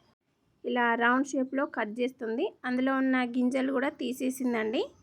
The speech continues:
మా ఇంట్లో మా ము-, ముగ్గురు పిల్లల్లో మా చిన్న పాపనే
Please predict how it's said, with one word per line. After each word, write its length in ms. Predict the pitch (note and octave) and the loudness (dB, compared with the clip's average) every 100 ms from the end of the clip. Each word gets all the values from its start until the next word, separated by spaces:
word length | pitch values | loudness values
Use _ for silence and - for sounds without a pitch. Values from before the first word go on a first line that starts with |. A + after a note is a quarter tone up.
| _ _ _ _ _ _ - | _ _ _ _ _ _ -2
మా 140 | C4 | 2
ఇంట్లో 300 | C4 C4 C4+ C#4+ | 4 2 2 0
మా 140 | C#4+ | 2
ము-, 240 | C4 B3 C4 | 0 -2 0
ముగ్గురు 440 | C4 B3 B3+ D#4 | 2 2 0 -2
పిల్లల్లో 600 | - C#4 C4 C4 C4+ D4 G4 | 0 0 2 2 2 2 2
మా 160 | E4 A#3+ | 2 -2
చిన్న 300 | B3+ B3+ B3+ | -2 -2 -2
పాపనే 460 | C4 C4+ C4 C4+ | 0 -2 -2 -4